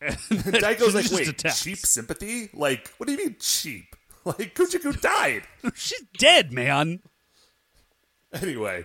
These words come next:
Speaker 2: Gaara
Speaker 1: She's dead,
Speaker 2: continues to not
Speaker 1: and
Speaker 2: care.
Speaker 1: she used the sacred peacock tear to restore you to sight and health.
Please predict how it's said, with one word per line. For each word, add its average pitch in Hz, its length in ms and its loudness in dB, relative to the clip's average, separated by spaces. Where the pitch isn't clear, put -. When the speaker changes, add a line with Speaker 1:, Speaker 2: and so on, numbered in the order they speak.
Speaker 2:
Gaara 170 360 0
Speaker 1:
She's 170 80 0
dead, 180 220 4
Speaker 2:
continues 147 340 2
to 320 60 0
not 170 160 4
Speaker 1:
and 180 180 0
Speaker 2:
care. - 280 -12
Speaker 1:
she 233 380 0
used 254 580 0
the 185 120 0
sacred 214 640 -2
peacock 233 520 0
tear 185 420 0
to 220 140 6
restore 220 760 0
you 226 440 2
to 185 680 0
sight - 540 -4
and 175 260 -4
health. 135 560 -2